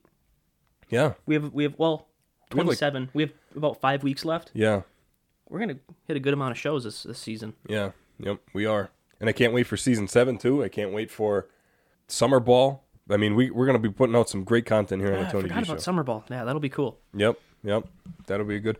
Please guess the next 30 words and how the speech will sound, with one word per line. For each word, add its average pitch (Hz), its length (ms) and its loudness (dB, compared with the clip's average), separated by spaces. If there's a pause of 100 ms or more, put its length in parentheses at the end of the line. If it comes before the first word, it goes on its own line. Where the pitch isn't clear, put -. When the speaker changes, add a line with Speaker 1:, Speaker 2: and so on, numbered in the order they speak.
(120)
Speaker 1:
Just 190 180 -2
once 165 160 4
a 151 40 4
week 123 320 4 (100)
with 113 120 -2
Tony 117 220 6
G, 104 160 0
by 107 180 2
the 104 80 0
way. 104 180 2
If - 100 -4
you 101 60 -2
didn't 113 160 0
listen 110 200 -2
to 104 60 -4
the 101 80 2
hundredth 107 220 0
episode, 104 380 -2
shame 107 260 -2
on 95 160 0
you. 101 240 2 (360)
But 107 100 0
that's 107 140 0
where 104 100 4
I 95 40 0
broke 110 260 0
this 92 160 -4
down, 98 340 0 (600)
is 98 160 -4
that 98 260 0